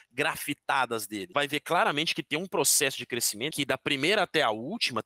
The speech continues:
tem uma enorme diferença. Tem uma enorme base de preparação.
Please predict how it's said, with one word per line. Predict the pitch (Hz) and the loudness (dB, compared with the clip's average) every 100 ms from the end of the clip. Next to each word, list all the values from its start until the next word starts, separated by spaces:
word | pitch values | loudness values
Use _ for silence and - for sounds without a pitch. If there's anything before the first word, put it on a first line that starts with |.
| - | -6
tem | 233 | -8
uma | 311 370 | 0 2
enorme | 359 247 190 180 202 190 139 | 4 4 4 6 6 4 0
diferença. | 117 123 110 95 90 - - | -4 -6 -6 -6 -4 -6 -4
Tem | 202 | -2
uma | 240 302 | 2 2
enorme | 294 220 190 202 185 156 | 2 4 6 6 4 2
base | 131 123 - | 2 2 0
de | 127 | -8
preparação. | 117 117 107 - | -4 0 0 -2